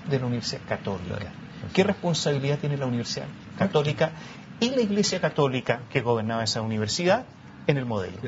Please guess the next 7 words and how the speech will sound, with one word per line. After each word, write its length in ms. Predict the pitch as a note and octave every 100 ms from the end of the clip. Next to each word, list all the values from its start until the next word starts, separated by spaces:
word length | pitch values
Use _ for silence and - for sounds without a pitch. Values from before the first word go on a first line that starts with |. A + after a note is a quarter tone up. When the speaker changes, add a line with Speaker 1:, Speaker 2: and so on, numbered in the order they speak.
| - C#3
Speaker 2:
Usted 200 | A#2+ C#3
sabe, 600 | - D3+ D#3 D3+ A#2 C3
la, 380 | A#2+ A2 G#2+ G#2+
la 120 | A2
gobernaba 800 | G#2 G#2+ G#2 A2 A2+ A2+ A2+ -
a 40 | G2+
través, 420 | G2 F#2+ G#2+ G#2